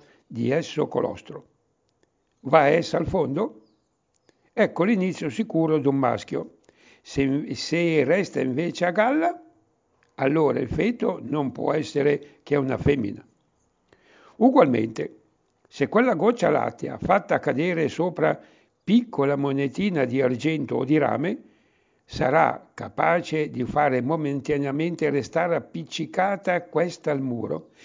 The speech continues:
e la certezza del maschio a piena conferma, se no resta accertato il sesso femminile. Va poi, in questi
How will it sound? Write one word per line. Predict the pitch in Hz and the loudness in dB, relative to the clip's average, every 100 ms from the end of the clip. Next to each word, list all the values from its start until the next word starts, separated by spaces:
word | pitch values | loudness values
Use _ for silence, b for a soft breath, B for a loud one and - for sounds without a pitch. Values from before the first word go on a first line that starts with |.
| B B | B B
e | B 143 | B 2
la | 139 151 | 2 2
certezza | 160 151 147 180 180 156 | 2 0 0 -2 0 -2
del | 143 135 | 0 -2
maschio | 135 185 202 214 202 214 - _ _ | -2 -4 -6 -4 -4 -4 -14 _ _
a | - 123 | -14 -12
piena | 127 135 151 151 | -4 -2 -2 -6
conferma, | - 139 127 117 107 - - _ _ _ | -4 -4 -4 -4 -4 -8 -12 _ _ _
se | - 269 | -2 0
no | 165 160 - - _ b b b | 2 0 -2 -12 _ b b b
resta | 208 202 170 | 0 0 0
accertato | 151 214 208 147 139 190 | 0 0 0 -2 -2 -6
il | 151 | -6
sesso | 135 123 - 117 | -4 -4 -6 -10
femminile. | - 135 123 117 110 - - _ _ _ _ _ _ _ _ _ _ _ | -8 -6 -4 -4 -4 -6 -10 _ _ _ _ _ _ _ _ _ _ _
Va | 131 139 | 0 2
poi, | - 143 131 165 214 131 | 4 4 6 4 0 -4
in | 117 | -4
questi | 131 127 - 139 123 | -2 -2 -2 -4 -4